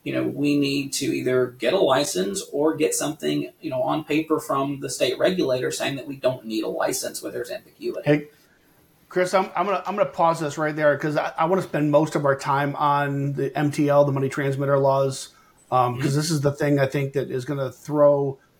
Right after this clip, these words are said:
Speaker 2: and this isn't just, I wanna be clear, this isn't just quote unquote payroll companies. If you're an accounting firm providing payroll services for your client,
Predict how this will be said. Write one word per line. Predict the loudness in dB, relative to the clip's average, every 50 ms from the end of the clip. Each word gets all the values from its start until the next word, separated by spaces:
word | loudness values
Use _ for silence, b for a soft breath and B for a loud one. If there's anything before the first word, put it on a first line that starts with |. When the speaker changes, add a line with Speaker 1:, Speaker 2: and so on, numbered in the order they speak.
| _ _ _
Speaker 2:
and | -2 0
this | 0 2 2
isn't | 2 2 4 2 2 0 -2
just, | 0 4 4 4 4 4 0 0
I | 0
wanna | 0 0
be | -2 -4
clear, | -2 -2 0
this | 0 0 -2 -2
isn't | 0 2 2 2 2 2
just | -2 0 2 4 4 4 4 2 -2 -6 -10 -12 -12 -14 _ _ _ _ _ _ _ _ _ _ _ _ _ _ _ _ _ _ _
quote | 2 2 2
unquote | 4 2 0 0 0 -4 -6
payroll | -2 0 0 2 0 0
companies. | -2 -4 -8 -8 -6 -8 -10 -10 -10 -12 -16 -18 _ _ _ _ _ _ _
If | -8 -4 -2
you're | -2 -2
an | -2
accounting | -4 -4 0 2 2 4 4 2 0
firm | -2 -4 -4 -4 -2 -4 -4 -6 -8 -10 -12 _ _ _ _ _ _ _ _ _ _
providing | -2 -2 2 4 4 4 4 4 2 0
payroll | -4 -2 0 4 4 6 6 4 4
services | 0 2 2 4 4 4 2 0 -2 -2 -2 -2 -4 -8 -12 -14 -16 _ _ _
for | -20 -4 -2 2 2 4 4
your | 4 6 4 4 2
client, | 2 2 2 2 2 2 -2 -6 -10